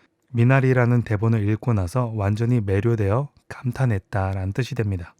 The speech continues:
I cried는 울었다라는 큰 그림인데 I was in tears는 눈물이 났다라는 좀 더 구체적인 내용을 담을 때 사용하는 표현입니다. 결과는 같으니까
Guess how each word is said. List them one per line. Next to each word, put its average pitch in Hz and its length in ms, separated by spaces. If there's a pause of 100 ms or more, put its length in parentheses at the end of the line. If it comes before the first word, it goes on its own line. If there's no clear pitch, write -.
(300)
I 120 240
cried는 139 680 (380)
울었다라는 117 840
큰 156 260
그림인데 110 560 (420)
I 113 160
was 120 300
in 110 260
tears는 120 640 (560)
눈물이 131 440
났다라는 101 880
좀 110 200
더 107 120
구체적인 123 520
내용을 104 320
담을 98 320
때 - 260 (140)
사용하는 104 460
표현입니다. 101 540 (480)
결과는 131 400
같으니까 107 640